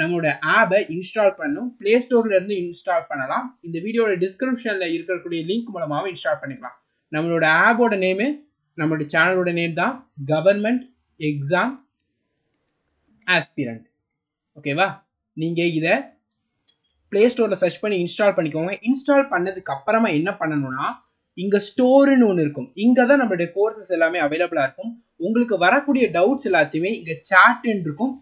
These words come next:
இங்க நீங்க என்னோட டவுட்ஸை clear பண்ணிக்கலாம். ஓகேவா? So ஸ்டோரை click பண்ணி உங்களுக்கு எஸ் எஸ் சி எம் டி S course வேணும்னா நீங்க எஸ் எஸ் சி எம் டி எஸ் ன்னு இருக்கும், இதை click பண்ணுங்க. உங்களுக்கு ஜி டி course வேணும்னா எஸ் எஸ் சி ஜி டின்னு இருக்கும், அந்த கோர்ஸை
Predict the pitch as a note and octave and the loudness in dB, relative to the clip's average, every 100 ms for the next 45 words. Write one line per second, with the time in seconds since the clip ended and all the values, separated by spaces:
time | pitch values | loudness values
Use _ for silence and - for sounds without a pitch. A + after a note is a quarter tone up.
0 | G3+ A#3 C#4 A3 G3+ G3 F3 D#3 F#3+ E3 | 0 2 2 0 -4 -4 -4 0 0 2
1 | D3+ D3+ F#3+ - D3+ D3+ C#3+ C3 A#2 A#2 | 0 -2 -10 -4 -2 -2 -4 -8 -10 -14
2 | B2+ C3 - B2 B2+ - _ _ - B3 | -14 -16 -12 -8 -8 -12 _ _ -2 2
3 | D4 - A#3 F#3 F3+ - G#3 F#3 E3 E3+ | 2 0 6 8 8 6 -4 -4 -4 -2
4 | C4+ - _ E3 G3 G#3 G#3 E3 F3+ F3+ | -6 -12 _ -6 -2 -2 -4 -2 -2 -4
5 | C4 C#4 - E3 F3 B3 C#4 C#4 A#3+ A3+ | -6 -6 -6 -2 2 2 2 0 0 0
6 | G#3 G3 E3+ E3 E3 F#3 F3+ B3+ - _ | -2 -2 -6 -6 -4 -4 -4 -4 -10 _
7 | _ E3+ G#3 F3 E3+ C4 - _ _ _ | _ -2 -2 0 0 -2 -6 _ _ _
8 | _ F3 F#3+ A#3+ C4 G#3 F#3 A3+ A#3+ A3+ | _ -4 -2 0 0 2 2 2 4 4
9 | A#3 F#3 D#3+ A3 A#3 E3+ G3 F3+ - - | 2 -2 0 0 -2 -4 -4 -2 -4 -2
10 | D3 C3+ F3+ B3 - F3+ G3+ G#3 G#3+ C#3 | -2 -2 -6 -8 -10 -8 -6 -6 -8 -4
11 | A#3 D4 D4 C#4 A3+ G3+ F#3+ E3 D3+ C#3 | 4 6 6 4 2 0 -2 -4 -2 -2
12 | G#3 C#4 _ _ F3+ F#3 B3+ C4+ A#3 E3 | -2 -6 _ _ -4 -2 -2 0 0 0
13 | A3+ A#3 A#3 F3 D3 A#3 C#4+ E3 F#3+ A#3+ | 2 4 2 0 -4 -4 -4 -4 -2 0
14 | A#3+ F#3+ F#3 | 0 -2 -2